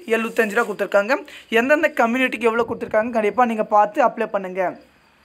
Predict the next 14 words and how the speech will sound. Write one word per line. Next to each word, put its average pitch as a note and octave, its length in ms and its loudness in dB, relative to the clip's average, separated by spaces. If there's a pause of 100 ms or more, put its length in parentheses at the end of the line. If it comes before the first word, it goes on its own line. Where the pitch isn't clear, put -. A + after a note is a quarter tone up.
(640)
அதன் C4 320 2
பிறகு C4 440 0
ஏஜ் B3+ 260 2
லிமிட் C4 200 -4
வந்து A#3 180 -6
பார்த்தீங்கன்னா, C4 320 -2
பதினெட்டு C#4 460 0
வயசுலேருந்தே A#3+ 520 0
நீங்க A#3+ 240 -2
அனைவரையும் A#3 540 0
இதற்கு A3 260 -4
வந்து A3+ 200 0
அப்ளை A3+ 300 0
பண்ணலாம். A3 440 0